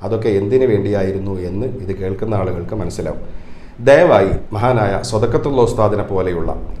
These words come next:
കീടൻ ഉസ്താദിനെ പോലെയുള്ള പണ്ഡിതരെ കൂടെ പറയിപ്പിക്കുന്നിടത്തേക്ക് കാര്യങ്ങൾ എത്തിക്കാതിരിക്കുക. കുഴിയാന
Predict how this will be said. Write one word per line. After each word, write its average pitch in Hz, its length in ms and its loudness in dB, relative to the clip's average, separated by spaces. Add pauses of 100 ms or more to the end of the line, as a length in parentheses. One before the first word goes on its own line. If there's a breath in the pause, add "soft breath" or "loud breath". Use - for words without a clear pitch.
(120)
കീടൻ 147 320 4
ഉസ്താദിനെ 110 400 2
പോലെയുള്ള 98 420 0
പണ്ഡിതരെ 104 640 0
കൂടെ 98 200 -2 (100)
പറയിപ്പിക്കുന്നിടത്തേക്ക് 98 1000 -4 (400 loud breath)
കാര്യങ്ങൾ 107 360 0 (120)
എത്തിക്കാതിരിക്കുക. 80 680 -6 (640)
കുഴിയാന 110 440 2